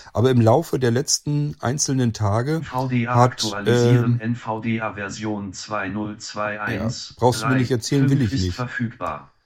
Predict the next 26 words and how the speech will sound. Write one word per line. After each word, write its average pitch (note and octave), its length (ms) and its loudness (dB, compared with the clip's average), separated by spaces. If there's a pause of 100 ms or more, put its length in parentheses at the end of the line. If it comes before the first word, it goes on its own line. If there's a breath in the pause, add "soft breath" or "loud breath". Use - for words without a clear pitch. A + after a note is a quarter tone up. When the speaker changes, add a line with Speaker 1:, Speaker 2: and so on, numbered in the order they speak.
(580)
Speaker 1:
Will C#3 200 4
ich, - 300 -6
äh, - 400 -4
jetzt - 280 -2
im C3+ 80 0
Moment A2+ 240 2
nicht F#3+ 160 -4
installieren, C#3 480 -2
das B2+ 140 -6
kann B2 160 -2
er A#2+ 60 -2
dann A#2 140 -2
später G#2+ 380 -4
tun. B2 240 -4 (240 loud breath)
Ähm, C3+ 160 6
das C3+ 160 2
kann F#3 240 4
alles D#3 300 8
bei C3 100 2
euch B2+ 240 0
passieren, F#3+ 560 0
dass - 240 -2
da A2+ 80 0
irgendwelche A2+ 480 -2
Updates C3 400 -2
noch B2 260 -2